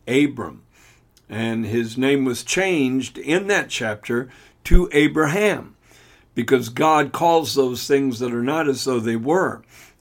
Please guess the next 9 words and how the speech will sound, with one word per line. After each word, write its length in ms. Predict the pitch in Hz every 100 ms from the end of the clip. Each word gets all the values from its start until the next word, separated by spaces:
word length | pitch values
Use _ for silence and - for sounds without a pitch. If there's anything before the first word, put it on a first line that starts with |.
| _
And 540 | 110 113 113 110 110 -
the 160 | 120 131
name 300 | 123 127 131
Abraham 540 | 180 175 120 135 139
means 260 | 139 139 -
father 540 | - 185 190 190 180
of 120 | 185
a 80 | 180
multitude. 920 | 185 202 185 190 - 170 151 120